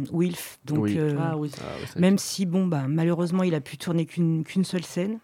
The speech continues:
Speaker 1: Il
Speaker 2: Il
Speaker 1: en,
Speaker 2: a,
Speaker 1: ils
Speaker 2: il,
Speaker 1: en avaient d'autres prévus, mais il est décédé,
Speaker 2: il,
Speaker 1: donc,
Speaker 2: il
Speaker 1: euh,
Speaker 2: est
Speaker 1: voilà.
Speaker 2: décédé entre-temps, et,
Speaker 1: Mm.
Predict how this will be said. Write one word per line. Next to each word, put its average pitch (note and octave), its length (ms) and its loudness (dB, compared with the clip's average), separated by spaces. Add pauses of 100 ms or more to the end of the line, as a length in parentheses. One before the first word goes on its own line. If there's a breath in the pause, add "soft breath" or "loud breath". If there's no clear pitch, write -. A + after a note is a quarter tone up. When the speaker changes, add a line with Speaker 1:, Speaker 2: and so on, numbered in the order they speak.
(160)
Speaker 1:
Il - 100 -2
Speaker 2:
Il D3+ 80 0
Speaker 1:
en, - 60 6
Speaker 2:
a, D#3 40 6
Speaker 1:
ils D#3 140 2
Speaker 2:
il, D3 60 2
Speaker 1:
en D#3 80 2
avaient D3+ 200 -2
d'autres E3 180 -2
prévus, F#3 380 -6
mais E3+ 140 -2
il D3+ 100 -4
est D3 40 -4
décédé, D#3 420 -6
Speaker 2:
il, A3 100 -8
Speaker 1:
donc, G#2 80 -6
Speaker 2:
il G#2+ 60 -2
Speaker 1:
euh, - 40 -2
Speaker 2:
est - 120 -6
Speaker 1:
voilà. G#2 100 4
Speaker 2:
décédé G#2+ 380 4
entre-temps, B2 500 4
et, - 180 -2
Speaker 1:
Mm. F2 140 0